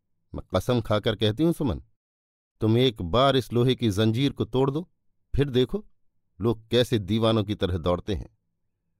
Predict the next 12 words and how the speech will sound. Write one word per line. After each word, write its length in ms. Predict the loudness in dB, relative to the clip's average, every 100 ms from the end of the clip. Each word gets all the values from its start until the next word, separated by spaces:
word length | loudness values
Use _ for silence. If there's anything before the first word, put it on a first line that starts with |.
| _ _ _ _ _
सुमन 320 | -2 2 4
ने 120 | 2
चिंतित 340 | 2 -2 -2 -4
भाव 240 | -4 -6
से 160 | -8 -12
कहा, 280 | -10 -12 -14 _ _ _ _ _ _ _ _ _ _ -4
"यही 320 | 0 2 2
बुरा 260 | 2 2 4
मालूम 340 | 2 0 0
होता 300 | -2 -2 -2
है 140 | -2 -2
कि," 400 | -2 -2 -2